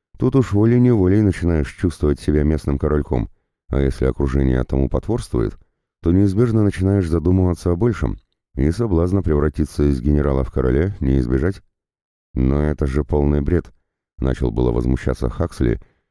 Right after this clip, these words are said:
намереваясь заявить, что в таком случае генерал останется без поддержки солдат колониального корпуса, главной силы на всем материке. Но осекся, вспомнив о достоверных фактах солидных доплат офицерам и солдатам, производимых Ричмондом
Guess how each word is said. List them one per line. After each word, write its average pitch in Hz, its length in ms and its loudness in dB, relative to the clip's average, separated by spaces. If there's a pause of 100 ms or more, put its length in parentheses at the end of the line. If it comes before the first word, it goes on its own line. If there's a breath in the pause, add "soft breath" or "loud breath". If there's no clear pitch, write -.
(200)
намереваясь 73 600 2
заявить, 73 480 -2 (360)
что - 180 -2
в 71 40 -4
таком 71 280 0
случае 69 560 2
генерал 78 460 0
останется 85 500 -2
без 73 180 -4
поддержки 76 440 -2
солдат 73 440 -2 (180)
колониального 76 640 2
корпуса, - 520 -4 (340)
главной 69 460 2
силы 101 260 0
на 71 120 0
всем 73 180 -2
материке. 69 540 -2 (640)
Но 62 180 0
осекся, 73 560 -2 (220)
вспомнив 64 500 0
о - 120 0
достоверных 65 580 0
фактах - 400 -4
солидных 65 520 0
доплат 67 380 -2
офицерам 65 500 -2
и 60 40 -4
солдатам, 64 540 -2 (360)
производимых 82 640 2
Ричмондом 69 600 0